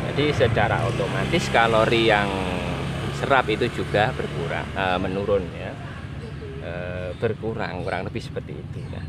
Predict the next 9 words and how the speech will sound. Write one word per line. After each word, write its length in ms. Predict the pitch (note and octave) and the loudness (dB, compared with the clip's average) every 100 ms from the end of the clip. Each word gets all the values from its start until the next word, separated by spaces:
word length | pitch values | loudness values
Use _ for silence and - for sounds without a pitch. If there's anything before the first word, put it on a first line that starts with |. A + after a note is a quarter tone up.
| - - - - - - - | -8 -10 -10 -10 -10 -10 -4
Dan 240 | A2+ G#2 G2+ | 0 0 2
yang 320 | G#2 F#2+ F#2+ | 0 0 -2
terakhir 640 | G2+ G#2+ A#2 B2+ G#2+ A2 | -2 0 0 2 4 6
pemirsa, 760 | G#2+ F2+ F2+ F2 - D#2+ E2 G#2+ - - - - - - - - - - - - | 4 -2 -2 -4 -6 -6 -4 -4 -6 -6 -6 -6 -6 -6 -6 -6 -6 -6 -4 -2
bunga 400 | A#2+ A2 A2 A2 | 2 4 4 6
rosella 560 | A2 G#2+ - G#2+ G#2+ G2+ | 6 4 6 6 8 6
ini 800 | F2 - - F#2 G2+ C3+ F3+ A#3+ - - | 4 2 2 4 4 6 6 4 2 2
juga 720 | - C3+ A#2+ G#2 - G#2+ A2+ C3+ | 4 6 6 6 6 8 10 8
dapat 800 | - B2+ G#2 - - - G#2 | 8 8 8 6 8 8 8